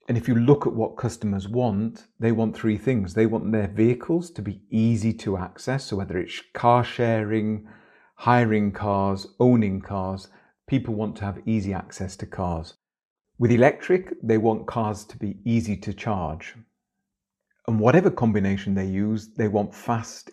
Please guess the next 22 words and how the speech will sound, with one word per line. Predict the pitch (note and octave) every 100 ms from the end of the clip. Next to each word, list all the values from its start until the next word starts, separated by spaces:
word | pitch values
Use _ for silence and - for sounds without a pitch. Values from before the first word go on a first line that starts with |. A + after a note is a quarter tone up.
| -
easy | A2 G#2+ G2 G2+
payment | G2 - G#2+ G2 F2+
options | F2 F2 - G2 G2 -
for | G2+
the | F#2+
different | G2 - F#2 -
type | F#2+ G2
of | F#2 E2+
vehicles. | F#2 F#2 - E2+ D2+ - _ _ _ _ _ _ _ _ _ _ -
So | A#2+
according | A#2 B2+ A2+ G#2
to | G#2
the | F#2+
recent | F#2 G#2+ - G#2 -
Global | G#2+ A2+ G2 G2+
Automotive | G2+ G#2 G2 F#2+ G#2 F#2
Executive | F2+ F#2+ B2+ - B2 G#2+ F2
Survey, | - F#2 E2 F#2 G2+
nearly | G2+ G#2+ G#2
half | F#2 - C#3+ C#3+ B2+ G#2+ B2
of | A#2 -
customers | A#2+ A2+ - E2+ F2 G2